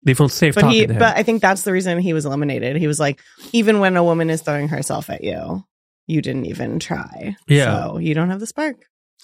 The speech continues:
Speaker 1: Exactly. He, he was like, "You're too much of a loser."
Speaker 2: <laughs> Yep.
Speaker 1: You see all of these other guys, you're much more loser than them.
Speaker 2: Even more of a loser than
Speaker 1: Yeah.
Speaker 2: these losers.
Speaker 1: Yeah, they sent him home, and then we watched,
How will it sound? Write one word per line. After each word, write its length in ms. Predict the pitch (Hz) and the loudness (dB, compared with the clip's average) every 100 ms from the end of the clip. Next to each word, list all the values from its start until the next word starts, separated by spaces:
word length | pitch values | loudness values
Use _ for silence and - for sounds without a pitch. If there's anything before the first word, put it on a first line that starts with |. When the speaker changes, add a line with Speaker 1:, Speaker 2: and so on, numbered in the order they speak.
| - | -2
Speaker 1:
Exactly. 540 | 113 107 104 - - 117 - | 0 0 0 -4 -4 -2 -2
He, 80 | 117 | 2
he 60 | 123 | 4
was 140 | 120 | 4
like, 160 | 113 110 | 2 2
"You're 140 | 113 | -2
too 220 | 110 117 | 0 0
much 240 | 113 110 - | 0 0 -2
of 80 | 107 | -2
a 60 | |
loser." 420 | 101 101 117 123 - | -2 -4 -4 -8 -10
Speaker 2:
<laughs> 380 | - - - 339 - | -20 -8 2 2 2
Yep. 300 | 170 147 - | -2 -2 -2
Speaker 1:
You 80 | 113 | 0
see 160 | - | 2
all 100 | 117 | 2
of 80 | 120 | 2
these 140 | 120 120 | 2 4
other 140 | 117 | 4
guys, 420 | 120 120 147 156 _ _ _ - | 2 2 2 -2 _ _ _ 0
you're 120 | 110 | 2
much 260 | 110 113 - | 4 2 -2
more 260 | 139 113 117 | 2 4 6
loser 300 | 117 117 113 | 4 4 2
than 180 | 113 110 | 0 2
them. 200 | 123 113 | 2 2
Speaker 2:
Even 200 | 170 180 | -2 -4
more 140 | 165 | -4
of 80 | 165 | -6
a 20 | |
loser 300 | 170 165 170 | -6 -6 -8
than 180 | 165 175 | -6 0
Speaker 1:
Yeah. 240 | 113 123 | 2 2
Speaker 2:
these 200 | 131 160 | 0 -4
losers. 480 | - 151 156 160 175 - - - _ _ _ _ - | -8 -8 -8 -8 -10 -14 -20 -20 _ _ _ _ 0
Speaker 1:
Yeah, 200 | 156 139 | 2 4
they 100 | 147 | 4
sent 200 | 175 165 | 2 4
him 140 | 156 | 6
home, 460 | 139 123 120 117 - | 6 6 4 2 2
and 180 | 123 | 2
then 460 | 123 120 117 117 113 | 4 4 4 4 2
we 140 | - 135 | 2 4
watched, 460 | 147 156 - - | 4 0 -4 -10